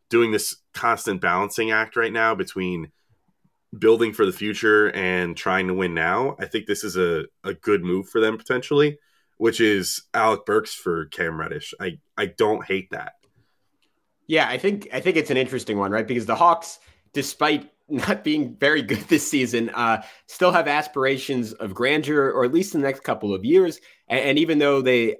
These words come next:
Speaker 2: I, I'm pretty sure they, they locked Trae Young into an extension, right? If I'm, if I'm not crazy.
Speaker 1: Yeah.
Speaker 2: Um, but anyways, um, I think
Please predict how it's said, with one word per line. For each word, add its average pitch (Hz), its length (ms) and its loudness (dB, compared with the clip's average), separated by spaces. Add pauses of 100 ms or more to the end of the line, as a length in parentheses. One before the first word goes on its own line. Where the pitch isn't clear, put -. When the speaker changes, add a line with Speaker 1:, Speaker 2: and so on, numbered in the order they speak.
Speaker 2:
I, 120 160 0
I'm 127 80 -2
pretty - 180 0
sure 120 140 0
they, 110 160 2
they 113 140 -2
locked 104 220 0
Trae 107 140 0
Young 98 180 0
into 98 220 -4
an 92 60 -2
extension, 92 440 -8
right? 110 200 -4 (120)
If 101 160 -12
I'm, 101 260 0
if 104 100 -8
I'm 117 80 -2
not 104 160 -2
crazy. 110 400 -2 (300)
Speaker 1:
Yeah. 110 260 4
Speaker 2:
Um, 110 300 -4
but 113 300 -2
anyways, 117 540 2
um, 110 440 2
I 123 120 0
think - 480 -2